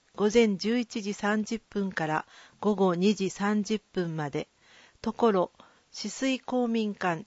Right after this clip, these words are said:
調理実習室。定員十人。要申し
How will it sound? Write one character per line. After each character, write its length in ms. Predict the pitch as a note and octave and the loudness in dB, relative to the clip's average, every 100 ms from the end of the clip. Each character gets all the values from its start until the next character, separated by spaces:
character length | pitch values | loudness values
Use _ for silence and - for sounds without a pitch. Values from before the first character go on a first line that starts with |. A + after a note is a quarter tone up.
| _ | _
調 220 | - B3+ B3 | -2 0 0
理 140 | A3 | -2
実 240 | G#3 G3+ | -4 -6
習 280 | - G#3 G3 | -6 -2 -2
室。 400 | F3 - - D3+ - _ _ _ _ _ _ | -4 -10 -10 -10 -12 _ _ _ _ _ _
定 300 | - B3 A#3+ | -2 0 2
員 300 | A3 F3 D#3+ - - | 0 -2 -4 -12 -8
十 260 | G#3+ A3+ | 0 2
人。 300 | G#3 E3 D3 - _ _ _ _ _ | 2 0 -6 -16 _ _ _ _ _
要 280 | G#3+ B3+ B3 | 2 4 6
申 280 | A3 A3+ | 4 4
し 80 | G#3 | 2